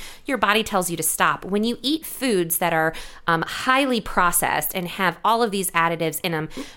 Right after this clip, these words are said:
you <clears throat> are not gonna tell yourself to stop. You're gonna keep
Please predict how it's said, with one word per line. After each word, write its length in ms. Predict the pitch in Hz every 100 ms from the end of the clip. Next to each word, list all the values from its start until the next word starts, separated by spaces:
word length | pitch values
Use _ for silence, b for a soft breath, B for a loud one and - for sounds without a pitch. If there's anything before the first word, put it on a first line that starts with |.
| -
you 460 | 175 190 190 247
<clears throat> 20 | 247
are 120 | 190
not 240 | 185 151
gonna 140 | 185 190
tell 140 | 190
yourself 280 | 208 240 233
to 60 | 254
stop. 280 | 359 392 - -
You're 140 | 180
gonna 140 | 190
keep 180 | 185 180